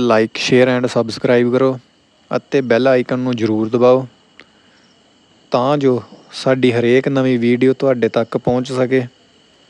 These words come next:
ਤੇ ਇੱਦਾਂ ਦੀਆਂ ਫ੍ਰੀ ਐਡ ਕਰਵਾਉਣ ਲਈ ਸਾਡਾ WhatsApp ਨੰਬਰ ਹੈ ਛਿਆਸੀ ਦੋ ਸੌ ਅਠਾਈ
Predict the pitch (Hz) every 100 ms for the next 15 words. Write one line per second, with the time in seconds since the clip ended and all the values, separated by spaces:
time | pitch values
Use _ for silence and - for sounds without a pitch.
0 | - _ - - - - _ _ - -
1 | 131 120 135 135 127 127 120 123 135 127
2 | 123 123 123 120 120 120 123 127 120 123
3 | - 135 127 120 113 113 139 135 127 123
4 | 123 135 127 - 113 113 - 135 131 123
5 | 139 127 117 120 123